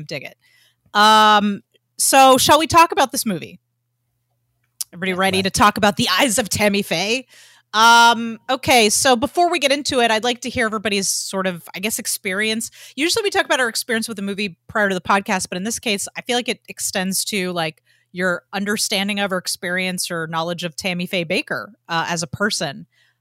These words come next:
Speaker 1: uh, going into this movie. Um, uh, let's start with our guest, Brandon. So anything you kinda came into this movie with that you brought with you into the theater, virtual or otherwise?
Speaker 2: N-,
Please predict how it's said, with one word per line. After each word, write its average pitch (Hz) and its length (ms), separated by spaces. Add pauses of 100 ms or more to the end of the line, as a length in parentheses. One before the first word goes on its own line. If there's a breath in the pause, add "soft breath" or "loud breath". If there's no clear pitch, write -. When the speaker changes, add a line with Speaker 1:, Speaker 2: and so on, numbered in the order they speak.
(100)
Speaker 1:
uh, 175 120
going 170 260
into 165 180
this - 220
movie. 151 480
Um, 156 800 (520)
uh, 151 160
let's 175 200
start - 260
with 175 140
our 165 100
guest, - 380
Brandon. 151 480
So - 160
anything 202 260
you 202 80 (160)
kinda 196 200
came 185 340
into 185 240
this 160 200
movie 160 280
with 143 400 (400)
that 131 80
you 165 100
brought 202 320
with 185 220
you 143 200
into 170 260
the 151 100
theater, 156 300
virtual 147 440
or 147 80
otherwise? - 460 (800)
Speaker 2:
N-, 117 360